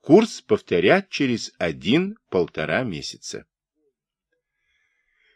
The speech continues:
При анкилозах, полной неподвижности сустава или при очень незначительных движениях массаж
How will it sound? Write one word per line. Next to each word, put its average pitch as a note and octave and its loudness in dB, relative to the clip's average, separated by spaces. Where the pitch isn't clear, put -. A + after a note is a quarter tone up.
При F3+ 8
анкилозах, D3 4
полной A#2+ 8
неподвижности F2 -2
сустава C#2 -10
или A#2+ 4
при B2+ 4
очень C3+ 6
незначительных A#2 0
движениях D#2+ -6
массаж C3 0